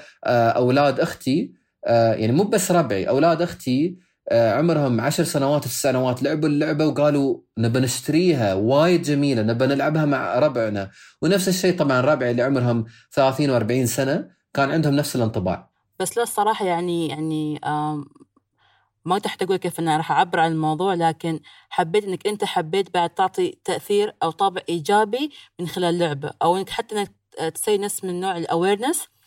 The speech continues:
Speaker 2: حق الأطفال، أو حتى، أو حق ال-، حتى البالغين عن موضوع التغيير المناخي.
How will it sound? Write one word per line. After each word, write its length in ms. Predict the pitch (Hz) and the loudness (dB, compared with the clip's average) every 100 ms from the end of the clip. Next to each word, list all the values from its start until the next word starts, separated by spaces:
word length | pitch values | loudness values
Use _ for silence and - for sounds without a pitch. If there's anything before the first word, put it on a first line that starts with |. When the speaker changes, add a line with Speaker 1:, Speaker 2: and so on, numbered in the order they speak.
| _ - | _ -18
Speaker 2:
حق 160 | - 160 | -8 -4
الأطفال، 600 | 175 160 - 202 196 202 | -4 -4 0 4 6 6
أو 100 | 147 | 2
حتى، 220 | 160 - | -2 -6
أو 160 | 175 170 | -2 0
حق 220 | - 247 | 0 -2
ال-، 140 | 240 202 | -4 -6
حتى 220 | 226 220 | -6 -4
البالغين 500 | 185 185 185 190 196 | 0 0 0 -2 -2
عن 180 | 165 170 | -2 -2
موضوع 380 | 165 165 180 | -2 -2 -2
التغيير 420 | 160 151 160 151 160 | -2 -4 -6 -2 0
المناخي. 540 | 151 151 143 - 143 | 0 -2 -4 -4 -14